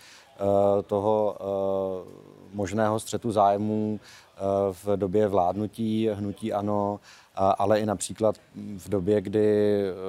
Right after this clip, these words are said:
Andrej Babiš byl na konferenci sípak v Maďarsku a tak podobně. Takže do jisté míry já bych to nerad nazval, že se tady nějak jako vyrovnáváme účty, ale, eh,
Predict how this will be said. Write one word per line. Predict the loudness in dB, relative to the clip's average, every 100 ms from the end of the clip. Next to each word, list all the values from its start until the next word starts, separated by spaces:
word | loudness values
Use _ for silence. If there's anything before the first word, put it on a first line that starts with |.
| -6 -8 -10 -12 -16 -12
Andrej | -6 -2 0
Babiš | 0 -2 -6 -6 -4 -4 -4
byl | -2 0 0
na | 0 -2 -2 -6
konferenci | -6 -6 -4 -4 -4 -8
sípak | -10 -4 -4
v | -2
Maďarsku | -2 -2 -2 -4
a | -4
tak | -6
podobně. | -4 -4 -4 -8 -12 -18 -12
Takže | -2 4 4 2 -8 -16
do | -10 -2
jisté | -2 2 2
míry | 2 4
já | 4
bych | 2
to | 0
nerad | 2 4 4
nazval, | 2 2 4 4 4 0 -2 -8 -14
že | -10 -8
se | -8
tady | -4 0 0 0 -2
nějak | -2 -4 -6
jako | -4 -2
vyrovnáváme | 0 0 2 2 4 2
účty, | 0 -2 -6 0 4
ale, | 4 4 0 -12 -20
eh, | -4